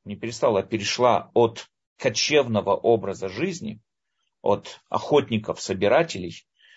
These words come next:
произошла аграрная революция. И когда человечество практически, и когда человечество, человечество практически перестало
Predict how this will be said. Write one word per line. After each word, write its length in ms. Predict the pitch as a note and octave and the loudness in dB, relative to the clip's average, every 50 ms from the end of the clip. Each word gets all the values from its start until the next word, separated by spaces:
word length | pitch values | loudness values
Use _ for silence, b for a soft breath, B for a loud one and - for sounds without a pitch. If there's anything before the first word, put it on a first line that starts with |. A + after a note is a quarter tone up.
| b b b b b b _ | b b b b b b _
произошла 600 | - A#2+ A2 A2 G#2 A2+ A2 - - C#3 C#3 C3 | 2 4 4 4 4 4 2 2 4 4 6 4
аграрная 680 | - - A2 A#2 A2+ A#2 A#2+ C3 C3+ B2+ A#2+ A2+ G#2 G2+ | 4 2 0 0 2 4 4 6 6 4 4 2 0 0
революция. 800 | F#2+ F2+ F2+ F#2+ F#2 A2 C#3 D3+ D#3 - - F#2 F2+ F#2 A2 - _ _ _ _ _ _ _ _ _ _ _ _ _ _ _ _ _ _ - | 0 -2 -2 -2 0 -2 -4 -6 -8 -8 -8 -8 -8 -8 -10 -14 _ _ _ _ _ _ _ _ _ _ _ _ _ _ _ _ _ _ -6
И 120 | - B2+ A2+ | -4 -2 2
когда 320 | C3 C3 B2+ A#2+ C#3 C3+ | 2 4 6 6 4 4
человечество 760 | - - B2 A#2+ A#2 A2+ B2+ C3 B2+ - B2 A2+ - A2 A2 | 4 2 2 2 4 2 2 0 -2 -4 -8 -4 -2 0 0
практически, 1000 | G#2+ - G#2 G2+ - - - B2 A2+ - A2+ G#2+ - - - G#2 G#2 G#2 G#2+ G#2+ - b b b b b b b b b - | 0 0 -2 -4 -4 -4 -6 -4 -4 -4 -6 -6 -8 -8 -4 -4 -2 -2 -2 -4 -8 b b b b b b b b b -6
и 100 | A#2 A2 | -4 0
когда 240 | - A#2+ G#2+ A#2+ | 2 2 4 4
человечество, 560 | A#2 - - A2+ A#2+ B2+ B2 - - B2 A2 - - G#2 | 2 4 4 4 4 4 2 -2 -4 -4 -4 -4 -6 -8
человечество 560 | - - A#2+ A2+ A2+ A#2+ C3 B2 - - - F#2+ | -2 2 4 6 6 6 4 2 -2 -2 -4 -4
практически 1000 | - F#2+ - - - B2 A2+ A2+ - A2 - - - A2+ A2+ A2 - - - - - | -2 -4 -6 -4 -2 -4 -2 -2 -2 -4 -4 -4 0 2 2 2 2 -2 -8 -6 -2
перестало 800 | B2 A#2+ A2+ A2 A2+ - - C#3 B2+ A#2 G#2+ F#2+ E2+ C2+ - - | 0 0 2 0 -2 2 4 6 6 8 6 6 2 0 0 -6